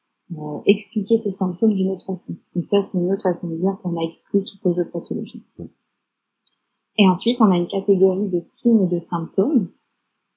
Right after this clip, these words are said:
Speaker 1: euh, et on peut venir cocher pour que ça soit plus clair.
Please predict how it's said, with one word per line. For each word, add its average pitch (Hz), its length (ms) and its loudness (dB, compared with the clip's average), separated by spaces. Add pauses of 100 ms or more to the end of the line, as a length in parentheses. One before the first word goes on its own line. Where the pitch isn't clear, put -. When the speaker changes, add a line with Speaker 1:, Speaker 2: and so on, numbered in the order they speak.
(300)
Speaker 1:
euh, 160 500 2
et 180 600 4 (160)
on 180 140 2
peut 208 200 6
venir 196 280 2 (120)
cocher 185 520 2
pour 165 100 -6
que - 80 -20
ça 160 80 -4
soit - 200 -8
plus - 180 -8
clair. 226 460 -4